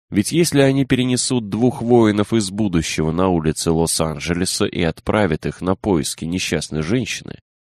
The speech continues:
то зрители не будут задавать аналитические вопросы, и они смогут последовательно реализовать свою идею.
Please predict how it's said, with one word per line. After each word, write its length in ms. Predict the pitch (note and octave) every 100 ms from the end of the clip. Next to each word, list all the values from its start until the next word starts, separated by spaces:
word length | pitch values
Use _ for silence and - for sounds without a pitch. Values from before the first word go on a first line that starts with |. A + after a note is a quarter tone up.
| _
то 100 | -
зрители 460 | G#2 A#2 A#2+ - B2+
не 220 | B2 B2
будут 360 | A2 B2 A#2+ A2+
задавать 500 | A2 G#2+ G2+ G#2+ -
аналитические 880 | A2+ A2 F2+ - F#2 F2 D#2+ -
вопросы, 640 | E2+ E2+ G#2 B2+ D3 E3+ E3
и 60 |
они 360 | D3+ G#2 E2+ A2
смогут 440 | - G#2 A#2 C#3+
последовательно 880 | - A2 - D#2+ E2+ F#2+ - G2+ G2+
реализовать 680 | - F#2+ D#2 D2 C#2 D2 C#2+
свою 400 | - D2+ C#2+ A1+
идею. 340 | B1 G#1+ -